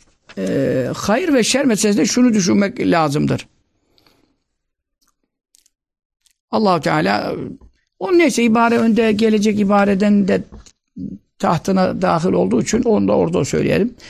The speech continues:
Sonraki ibarede ne buyuruyor? "Ve kaddera", e, takdir etti, "erzakahum", rızıklarını. Yani kim ne kadar ne yiyecek? Zaten biliyorsunuz rızık boğazından geçendir. Yediğindir, içtiğindir. Ondan sonra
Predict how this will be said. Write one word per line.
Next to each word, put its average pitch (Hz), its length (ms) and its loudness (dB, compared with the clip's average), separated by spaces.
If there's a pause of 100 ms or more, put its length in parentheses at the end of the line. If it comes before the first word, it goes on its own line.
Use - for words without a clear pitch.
(220)
Sonraki 269 460 0
ibarede 202 480 2
ne 175 120 0
buyuruyor? 202 400 2 (320)
"Ve 185 80 0
kaddera", 269 760 -2 (480)
e, 165 240 -4
takdir 208 360 -2
etti, 208 200 0
"erzakahum", 208 680 2
rızıklarını. 165 580 0
Yani 165 220 0
kim 190 200 0
ne 175 120 0
kadar 165 280 0
ne 160 60 2
yiyecek? 160 500 0
Zaten 175 380 -2
biliyorsunuz 156 440 -2 (680)
rızık 196 320 0
boğazından 190 540 0
geçendir. 156 440 -2
Yediğindir, 156 580 0
içtiğindir. 87 600 -2 (440)
Ondan 151 260 0
sonra - 460 -2